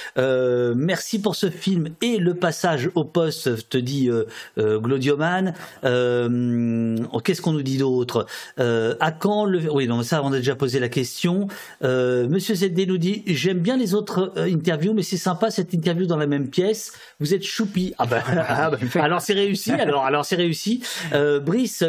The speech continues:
Mélène te dit : « Tu fais sonner deux coups, euh, Brice, pour, euh, di-, bien dire que tu es, euh, rentré. » Euh, voilà. Euh, euh, Spawn Music te demande : « Est-ce que des interventions sont prévues en région ? » Enfin, tu as dit en province,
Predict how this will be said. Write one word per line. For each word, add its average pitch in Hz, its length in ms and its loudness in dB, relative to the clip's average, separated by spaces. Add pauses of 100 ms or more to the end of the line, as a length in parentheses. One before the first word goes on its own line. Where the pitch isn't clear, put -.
Mélène 214 320 2
te 208 80 2
dit : « 202 260 0
Tu 202 140 0
fais 190 160 0
sonner 185 260 0
deux 214 220 0
coups, 233 420 0
euh, 143 80 2
Brice, 160 380 -2
pour, 147 300 2
euh, 127 40 2
di-, 127 360 -2
bien 170 180 2
dire 175 220 0
que 170 100 0
tu 160 300 0
es, 160 120 -4
euh, 117 240 2
rentré. » 160 580 0 (360)
Euh, 127 1120 2
voilà. 180 600 0 (340)
Euh, 131 1040 2 (100)
euh, 127 800 2
Spawn 220 360 0
Music 202 500 -2
te 185 80 4
demande : « 175 300 0
Est-ce 160 120 -2
que - 120 2
des 180 260 0
interventions 170 420 0
sont 170 140 -2
prévues 160 400 0 (240)
en 156 720 0
région ? » 160 520 0 (440)
Enfin, 107 160 -2
tu 117 160 0
as 113 40 2
dit 147 160 0
en 123 80 -2
province, 175 540 0